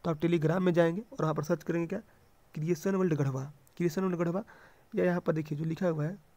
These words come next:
गौतम के ट्वेंटी सेवन बिना स्पेस के, वहाँ पर मिलिए और डेली क्यूज कर सकते हैं। साथ में इस वीडियो लेक्चर का पीडीएफ़ free of cost मिलेगा,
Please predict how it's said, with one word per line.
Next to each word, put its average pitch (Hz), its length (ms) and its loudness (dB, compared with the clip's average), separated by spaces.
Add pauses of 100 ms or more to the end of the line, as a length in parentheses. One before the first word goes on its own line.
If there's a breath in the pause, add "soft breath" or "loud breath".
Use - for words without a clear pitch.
(100)
गौतम 170 400 0
के 175 140 -4
ट्वेंटी 170 300 0
सेवन 175 280 -6 (260)
बिना 170 200 4
स्पेस 165 300 -4
के, 226 120 -6 (560 loud breath)
वहाँ 170 160 0
पर 180 120 4
मिलिए 180 320 2 (200)
और 160 100 4
डेली 185 220 4
क्यूज 202 240 -4
कर 165 80 0
सकते 156 300 -2
हैं। 190 160 0 (100)
साथ 180 340 -2
में 180 60 2
इस 156 120 -2
वीडियो 170 300 0
लेक्चर 156 280 0
का 160 200 -4 (480 loud breath)
पीडीएफ़ 202 260 4
free 202 180 4
of 175 120 6
cost 151 200 2
मिलेगा, 151 340 2